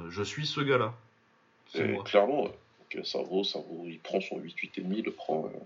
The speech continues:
Speaker 2: fa-, il le prend facilement.
Speaker 1: Ouais, ouais.
Speaker 2: Et, euh, j'ai même pas envie de le démonter, tu vois, son, euh, son adversaire. Parce que, tu vois, il, il est
Speaker 1: Quoi,
Speaker 2: plus
Speaker 1: euh,
Speaker 2: César,
Speaker 1: comparativement
Speaker 2: mais
Speaker 1: à son niveau, il fait pas une mauvaise performance, hein, euh, il
Speaker 2: Bah,
Speaker 1: fait
Speaker 2: c'est
Speaker 1: ce qu'il
Speaker 2: ça.
Speaker 1: peut.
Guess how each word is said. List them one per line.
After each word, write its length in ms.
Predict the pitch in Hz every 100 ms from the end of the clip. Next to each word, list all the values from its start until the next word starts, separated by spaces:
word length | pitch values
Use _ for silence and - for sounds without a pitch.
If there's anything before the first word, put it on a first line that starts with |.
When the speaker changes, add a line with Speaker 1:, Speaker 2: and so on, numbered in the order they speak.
| -
Speaker 2:
fa-, 140 | - -
il 100 | -
le 80 | -
prend 260 | - 87 87
facilement. 440 | 80 - 113 139
Speaker 1:
Ouais, 300 | - 101 95
ouais. 100 | 90
Speaker 2:
Et, 80 | 104
euh, 260 | 98 98
j'ai 140 | 101 101
même 200 | 127 160
pas 100 | 170
envie 220 | 165 185
de 60 | -
le 100 | 98
démonter, 560 | - 110 127 175 247
tu 120 | - 95
vois, 120 | 104
son, 460 | - 85 165 82
euh, 420 | 76 - - - - - - _ _ -
son 180 | -
adversaire. 460 | 82 80 85 - 85 - _
Parce 160 | - -
que, 140 | - - - - _ _ _ _ _ _ _ _ -
tu 100 | 110
vois, 80 |
il, 840 | 95 82 82 78 80 78 76 76 - - - - - - - - - - - - - -
il 80 | 175
est 20 |
Speaker 1:
Quoi, 140 | 165
Speaker 2:
plus 80 | 151 143
Speaker 1:
euh, 160 | 143 127
Speaker 2:
César, 60 | 123 180
Speaker 1:
comparativement 500 | 170 156 185 160 170
Speaker 2:
mais 60 |
Speaker 1:
à 40 | 160
son 160 | 156
niveau, 280 | 135 131 190
il 80 | 151
fait 100 | 120
pas 100 | 110
une 80 | 123
mauvaise 240 | 117 117 120
performance, 480 | - 131 160 196
hein, 160 | 165 151 127
euh, 420 | 117 113 110 104
il 60 | 101
Speaker 2:
Bah, 80 |
Speaker 1:
fait 160 | - 113
Speaker 2:
c'est 60 | -
Speaker 1:
ce 20 |
qu'il 80 | 123
Speaker 2:
ça. 60 |
Speaker 1:
peut. 180 | 131